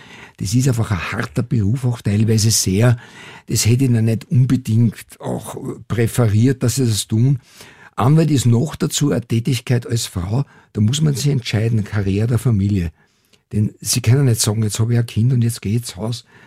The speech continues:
Das ist ein Beruf, der den ganzen Menschen erfordert. Ich hab gehabt bei mir zweimal, äh, Rechtsanwaltsanwärterinnen,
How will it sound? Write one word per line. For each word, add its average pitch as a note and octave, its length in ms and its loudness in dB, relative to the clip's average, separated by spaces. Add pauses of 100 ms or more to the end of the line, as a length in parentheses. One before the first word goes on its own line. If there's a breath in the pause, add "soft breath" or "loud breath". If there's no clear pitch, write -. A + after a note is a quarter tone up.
Das - 140 -8
ist A2+ 40 2
ein A2+ 80 2
Beruf, A#2 320 0
der C3+ 140 -2
den A#2+ 120 2
ganzen G#2 380 0
Menschen A2+ 320 2
erfordert. B2+ 480 0 (1120 soft breath)
Ich C3 100 2
hab B2+ 140 0
gehabt C3+ 200 -2
bei C3+ 100 2
mir C3+ 380 2
zweimal, A#2+ 840 2 (1200)
äh, F2 80 -4
Rechtsanwaltsanwärterinnen, A#2 1500 2